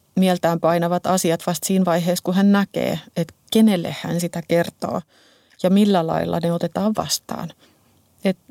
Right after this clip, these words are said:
ei ole yksi eikä kaksi kertaa, että terveydenhoitaja on tarkastanut nuoren ensin ja kertoo sitten, että hänelle jäi jotenkin semmoinen epämääräinen huono olo tästä nuoresta. Ja kun saa tämmöisen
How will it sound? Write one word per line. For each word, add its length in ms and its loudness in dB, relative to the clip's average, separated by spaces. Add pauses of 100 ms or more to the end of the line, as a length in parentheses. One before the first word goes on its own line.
(180)
ei 220 4
ole 180 4
yksi 240 0
eikä 180 0
kaksi 360 -4
kertaa, 440 -2
että 240 -6
terveydenhoitaja 880 0
on 80 -2
tarkastanut 640 -2
nuoren 360 2
ensin 540 0 (920)
ja 100 2
kertoo 520 0
sitten, 340 -10
että 120 -10
hänelle 320 2
jäi 280 2
jotenkin 380 -2
semmoinen 320 0
epämääräinen 760 0
huono 400 0
olo 280 0
tästä 360 -6
nuoresta. 540 -4 (140)
Ja 80 0
kun 160 -2
saa 220 2
tämmöisen 560 0